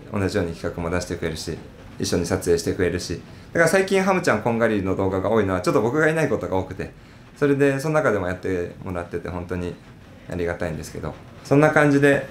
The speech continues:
やらせてもらってます。で、筋肉酒場の方も、えー、結構みんな独立してやってくれてるんで、で、それでね、ぜひ一緒に働いてくれる人を募集しているっていう感じです。一応ね、特典って言ったらあれだけど、一応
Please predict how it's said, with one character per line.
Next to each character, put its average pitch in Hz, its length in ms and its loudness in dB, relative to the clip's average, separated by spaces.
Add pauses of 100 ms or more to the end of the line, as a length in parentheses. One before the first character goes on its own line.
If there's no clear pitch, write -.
や 135 120 8
ら 123 100 8
せ - 60 -4
て 127 80 2
も 117 80 4
ら 110 80 6
っ 104 40 -4
て - 60 -6
ま 107 120 0
す。 - 140 -8
で、 175 100 2
筋 180 120 2
肉 160 240 2
酒 160 240 2
場 127 220 4
の 120 180 0
方 139 240 0
も、 202 340 2 (160)
え 87 380 0
ー、 - 40 -14
結 107 140 -2
構 82 200 0 (420)
み 104 80 -2
ん 92 60 0
な 85 160 -2 (200)
独 107 200 2
立 92 200 2
し - 60 -8
て 76 160 -4 (100)
や 101 100 -2
っ - 20 -4
て 104 100 0
く 104 100 0
れ 95 60 2
て 98 160 -2
る 92 80 -2
ん 82 100 -4
で、 117 200 0 (420)
で、 143 60 0
そ 147 120 -2
れ 156 120 2
で 156 80 2
ね、 156 180 0 (400)
ぜ 131 100 0
ひ 113 200 0 (240)
一 113 100 0
緒 123 80 2
に 110 80 2
働 107 260 4
い 104 60 2
て 107 80 -2
く - 80 -2
れ 101 60 4
る 104 100 2
人 104 160 2
を - 120 0 (120)
募 110 80 0
集 101 180 -2
し - 60 -8
て 95 120 2
い 90 40 0
る 101 140 0
っ - 20 -10
て - 220 -6
い 101 60 2
う 92 120 0
感 98 180 -2
じ 95 80 -4
で 104 120 2
す。 - 200 -8 (280)
一 135 200 2
応 180 120 6
ね、 180 240 2 (260)
特 139 240 0
典 233 300 2
っ - 20 -2
て 233 160 2
言 - 0 -
っ 226 60 -8
た - 160 2
ら 139 60 6
あ 120 40 6
れ 110 80 2
だ 107 120 2
け 101 100 -2
ど、 95 180 -2 (260)
一 156 220 0
応 - 40 4